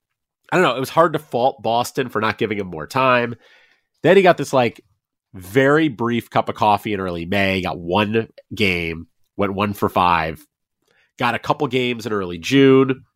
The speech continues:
Across those two games, went three for nine. And then since mid-June,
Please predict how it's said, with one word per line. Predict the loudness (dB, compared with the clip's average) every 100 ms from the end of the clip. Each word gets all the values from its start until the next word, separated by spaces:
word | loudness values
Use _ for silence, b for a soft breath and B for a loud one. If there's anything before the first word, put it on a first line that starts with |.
| _ -18
Across | -4 0 2 0
those | -6
two | -4
games, | -4 -4 -4
went | -8 -6
three | -6
for | -6 -2
nine. | 0 2 2 -2 -6 B B B
And | 0
then | 2
since | 0 -4 -4
mid-June, | 2 2 2 2 2 2 0 -8